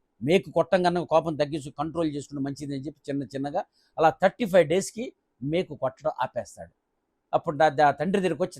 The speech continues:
"డాడీ, నేను ఇవాళ మేకులు కొట్టలేదు డాడీ, చూడండి" అంటే, "మంచి, very good నాయన, నువ్వు రా, ఒక్కొక్క మేకు పీకు నాయన" అంటాడు. ఒక్కొక్క మేకు పీకుతాడు. "అక్కడ ఏముంటుంది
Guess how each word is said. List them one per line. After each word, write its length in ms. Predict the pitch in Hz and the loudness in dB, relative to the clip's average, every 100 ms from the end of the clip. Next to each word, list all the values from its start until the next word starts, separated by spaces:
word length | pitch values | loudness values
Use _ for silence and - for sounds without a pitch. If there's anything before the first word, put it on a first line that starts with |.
| 135 | -2
"డాడీ, 300 | 139 156 190 208 - _ _ | 4 6 6 4 0 _ _
నేను 120 | 143 151 | -4 0
ఇవాళ 180 | 139 131 | 2 0
మేకులు 320 | 131 139 131 | -2 -6 -6
కొట్టలేదు 400 | 120 - 139 131 | -6 -4 -2 0
డాడీ, 260 | 131 135 160 _ _ _ _ _ | 0 -2 -6 _ _ _ _ _
చూడండి" 400 | 127 131 135 156 202 _ _ _ _ - | -4 -2 -2 -2 -4 _ _ _ _ -12
అంటే, 220 | 135 127 202 | -8 -6 -4
"మంచి, 300 | 143 151 156 | -4 -4 -2
very 200 | 143 165 160 | 0 2 0
good 100 | 151 | 0
నాయన, 260 | 139 160 247 214 _ _ 135 | 0 2 0 0 _ _ -4
నువ్వు 120 | 139 | 4
రా, 160 | 165 226 - _ _ _ _ _ _ _ - | 6 6 2 _ _ _ _ _ _ _ -6
ఒక్కొక్క 260 | 131 151 | -2 -2
మేకు 240 | 143 156 151 | 0 0 0
పీకు 180 | 160 139 | -2 -2
నాయన" 240 | 143 131 123 | -2 -4 -6
అంటాడు. 300 | 104 95 _ _ _ _ | -8 -14 _ _ _ _
ఒక్కొక్క 280 | 147 151 147 | -4 -2 -2
మేకు 280 | 139 175 151 | 0 0 0
పీకుతాడు. 460 | - 143 113 110 - _ _ _ | -6 -6 -4 -6 -8 _ _ _
"అక్కడ 160 | 135 156 | -6 2
ఏముంటుంది 320 | 180 190 175 | 4 4 0